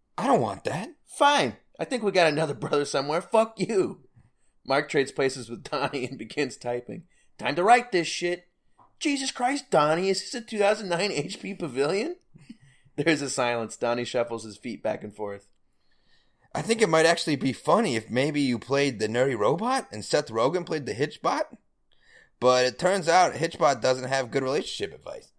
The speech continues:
Speaker 2: What? Now you want to be in it, brother? That's fucked. Mom enters. She catches the burger and eats it whole.
Speaker 1: Mom,
Speaker 2: Mom, you're
Speaker 1: you're
Speaker 2: home.
Speaker 1: home.
Speaker 2: I just wanted to check on the burgers.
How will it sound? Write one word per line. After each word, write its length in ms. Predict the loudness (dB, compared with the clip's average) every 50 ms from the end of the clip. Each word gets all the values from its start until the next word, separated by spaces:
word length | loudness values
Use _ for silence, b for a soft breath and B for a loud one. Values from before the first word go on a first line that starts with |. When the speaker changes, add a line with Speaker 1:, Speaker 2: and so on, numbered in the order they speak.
| _ _ -8
Speaker 2:
What? 480 | -6 -4 -2 0 -2 -2 -4 -8 -16 -20 _ _ _ _ _ _ _ _ _
Now 160 | -4 0 2 2
you 140 | 2 2 0
want 120 | -2 -2
to 40 | -2
be 240 | -2 -2 0 0 2
in 80 | 2 2
it, 120 | 0 4
brother? 400 | 6 6 6 6 4 0 -4 -8 _ _ _ _
That's 220 | -8 -8 -8 -8
fucked. 600 | -8 2 4 6 8 8 6 4 2 -4 -16 -20 -20 _ _ _ _ _ _ _ _ _ _ _ _ _ _
Mom 320 | 0 2 4 4 4 2 0
enters. 480 | -2 -4 -6 -8 -10 -10 -10 -12 -16 -18
She 180 | -14 -12 -12 -6
catches 380 | -4 -2 -2 -2 -4 -8 -8
the 80 | -8 -8
burger 380 | -4 -2 -2 -2 0 -2 -4
and 140 | -4 -6 -6
eats 240 | -10 -12 -12 -12 -12
it 100 | -14 -10
whole. 460 | -6 -2 -2 0 0 -2 -4 -8 -14 _ _ _ _ _ _ _
Speaker 1:
Mom, 180 | -2 2 8 10
Speaker 2:
Mom, 320 | 12 12 12 10 8 6
you're 160 | 4 4 4 4
Speaker 1:
you're 80 | 4 4
Speaker 2:
home. 540 | 4 6 6 8 8 8 8 8 8 6 6
Speaker 1:
home. 180 | 2 0 -4 -8 _ _ _ _ _ _ _ _ _ _ _ _ _ -2
Speaker 2:
I 100 | 0 0
just 220 | 0 0 0 2 2
wanted 240 | 2 2 0 -2
to 60 | -4 -6
check 300 | -4 -4 -4 -4 -2 -2
on 200 | -2 -2 -2 -4
the 80 | -6 -6
burgers. 1000 | -4 0 2 4 4 6 4 4 2 0 -2 -2 -2 -4 -6 -10 -14 -20 -20 _